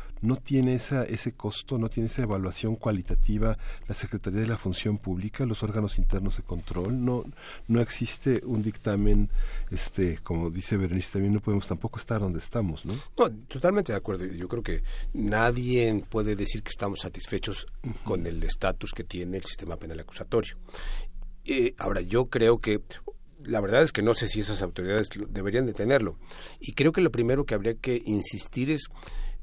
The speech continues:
Speaker 2: es necesario que se presente un diagnóstico riguroso de dónde está el sistema penal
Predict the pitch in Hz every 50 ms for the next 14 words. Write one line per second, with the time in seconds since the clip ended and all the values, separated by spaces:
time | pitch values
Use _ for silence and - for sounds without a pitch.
0 | - - - - - - - - 139 - - - 165 151 139 117 107 - 123 127
1 | 135 139 147 151 151 - - 104 - 113 - - 107 92 - 120 127 127 117 -
2 | 143 143 143 - - - 120 113 123 131 131 131 117 104 101 104 110 107 - -
3 | - - 110 98 95 92 87 92 107 147 175 160 - - 90 85 85 85 87 90
4 | 90 87 - - - 87 85 82 - - - - 90 87 82 - 85 82 87 87
5 | 90 -